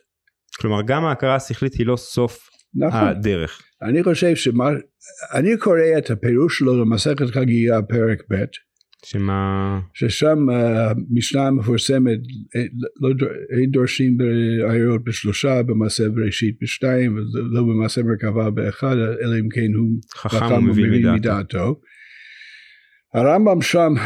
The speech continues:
Speaker 2: מתאר שמעשה בראשית זה פיזיקה, מעשה בראשית זה מטאפיזיקה.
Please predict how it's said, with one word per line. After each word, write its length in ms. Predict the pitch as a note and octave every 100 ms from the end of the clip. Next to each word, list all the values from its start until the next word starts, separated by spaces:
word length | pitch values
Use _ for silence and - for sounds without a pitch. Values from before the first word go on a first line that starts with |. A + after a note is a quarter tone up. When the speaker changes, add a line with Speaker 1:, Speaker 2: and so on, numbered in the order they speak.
| - - A#2 A2+
Speaker 2:
מתאר 560 | A#2+ A2+ A#2+ C#3 B2 A2+
שמעשה 680 | - A#2 A2+ G#2+ G#2+ - B2
בראשית 520 | A2 G#2 - A#2 G2
זה 160 | -
פיזיקה, 540 | E2 C#3 D3+ D3 C3+ A#2
מעשה 360 | A2+ G#2 A#2 G#2
בראשית 360 | A2 G2+ G#2+
זה 140 | - A2+
מטאפיזיקה. 840 | C3 D#3+ C#3+ - C#3+ C3+ B2+ B2+